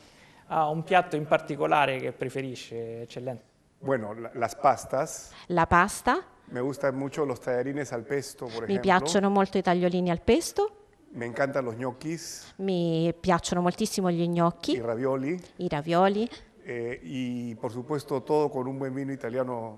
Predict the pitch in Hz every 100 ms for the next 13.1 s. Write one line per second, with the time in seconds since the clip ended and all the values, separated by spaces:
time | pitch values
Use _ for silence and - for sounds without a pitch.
0 | - - 117 110 - 180 151 208 - 214
1 | 208 202 180 175 180 185 185 196 185 -
2 | 185 170 160 160 160 160 165 165 175 -
3 | 185 175 180 175 180 180 180 175 175 175
4 | 170 175 170 165 165 165 156 156 165 -
5 | - 127 127 123 175 170 170 170 156 139
6 | 160 160 151 151 170 151 131 131 147 143
7 | 127 123 120 127 180 - - 202 254 -
8 | 202 208 196 - 190 175 185 190 190 -
9 | 175 175 175 180 180 170 170 170 170 175
10 | - 185 180 185 170 156 175 170 123 156
11 | 131 135 131 123 127 139 123 123 120 127
12 | 147 151 139 120 107 139 131 117 110 123